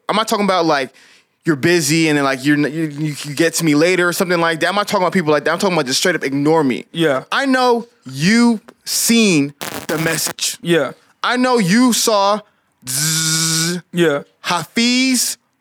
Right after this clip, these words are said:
Speaker 1: popped up in notification.
Speaker 2: Yeah.
Speaker 1: And I know you went, "Okay," click.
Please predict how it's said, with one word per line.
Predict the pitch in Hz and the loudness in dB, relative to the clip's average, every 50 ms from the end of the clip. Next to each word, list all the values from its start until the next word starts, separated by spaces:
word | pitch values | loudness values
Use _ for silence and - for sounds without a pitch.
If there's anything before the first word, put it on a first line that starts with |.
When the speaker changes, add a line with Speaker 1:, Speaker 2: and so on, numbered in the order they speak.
| _ _ _ - | _ _ _ -12
Speaker 1:
popped | - - - 240 240 220 233 240 233 - - | -8 -4 -2 0 0 0 -2 -4 -6 -4 -2
up | 254 233 226 226 226 | 0 0 0 -2 -2
in | 196 202 190 | -2 -2 0
notification. | 180 202 214 214 - 214 185 - - 214 208 208 - - - 135 104 113 | 2 2 0 0 -2 -4 -2 -2 0 0 0 0 0 0 0 -2 -2 -2
Speaker 2:
Yeah. | 160 190 196 170 151 143 147 - - _ - | 0 2 2 2 2 0 -2 -6 -12 _ -4
Speaker 1:
And | 175 185 196 | -2 0 0
I | 208 233 | 0 0
know | 233 233 | 0 0
you | 220 220 226 220 | 0 2 2 2
went, | 208 202 196 190 - | 2 2 2 0 -2
"Okay," | - - 415 403 - 294 262 285 294 - _ _ _ _ _ _ - | 0 2 2 2 2 2 0 0 -2 -4 _ _ _ _ _ _ -6
click. | - 180 156 139 - - | -2 0 0 0 0 -6